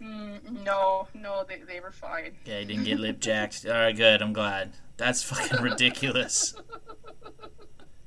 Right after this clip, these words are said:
Speaker 1: Uh, so if you guys all have a story, uh, email us at degenerate nation at gmail dot com or hit us up on our Facebook page, Degenerate Nation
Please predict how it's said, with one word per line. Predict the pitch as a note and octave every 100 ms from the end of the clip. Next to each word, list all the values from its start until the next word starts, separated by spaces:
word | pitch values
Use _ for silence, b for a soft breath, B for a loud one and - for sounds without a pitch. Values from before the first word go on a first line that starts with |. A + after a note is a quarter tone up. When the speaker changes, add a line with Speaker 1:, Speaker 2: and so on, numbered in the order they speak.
| B B B B B B G4 -
Speaker 1:
Uh, | - G4+ E4+ D#4 C#4+ E4 D#4 D4+ D#4 C4+ B3 - - - - b b b b -
so | F4 D4 C#4
if | D4+ -
you | -
guys | G4+ D4 A#3
all | A3 G#3+
have | A3+ G3
a |
story, | - - G3 F3+ G3 A#3+ -
uh, | F#3+ -
email | B3+ B3+ G#3
us | F#3
at | G3
degenerate | - G3+ F3 F#3+ F3+
nation | E3+ E3 G#3+
at | -
gmail | - D#3+ D#3
dot | D3 C#3+ -
com | E3 C#4 D#4+ -
or | F#3+ F3 G3 E4+ -
hit | - G#3+
us | G#3+
up | A3
on | G3+
our | G3+
Facebook | F3+ E4 - - -
page, | F#3+ E3+ C#4 -
Degenerate | - G3 E3+ F3+ -
Nation | - -